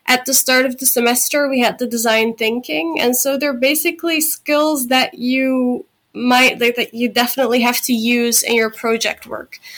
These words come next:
Could also be business design. We had a boot camp on that as well. And then we had, um, this really big entrepreneur from Austria coming in and teaching us everything about business design.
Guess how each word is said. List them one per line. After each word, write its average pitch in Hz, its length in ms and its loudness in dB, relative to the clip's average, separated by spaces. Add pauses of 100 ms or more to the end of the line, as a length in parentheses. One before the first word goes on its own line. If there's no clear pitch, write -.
(280)
Could 269 160 2
also 269 380 4
be 226 240 0
business 240 580 0
design. 277 480 2
We 247 80 2
had 220 120 0
a 214 40 -6
boot 226 280 -4
camp 220 320 -2
on 220 160 -2
that 208 200 -2
as 208 200 -8
well. 247 480 2
And 220 200 -4
then 208 260 -2 (340)
we 247 120 0
had, 226 520 2 (120)
um, 208 600 -2 (220)
this 226 380 -2
really 247 760 -2 (340)
big 233 220 2
entrepreneur 233 640 0
from 226 240 -4
Austria 214 640 2
coming 226 340 -2
in 240 480 2
and 214 380 0
teaching 240 400 0
us 214 260 -2
everything 220 460 -2
about 202 200 -4
business 302 360 -2
design. 247 600 0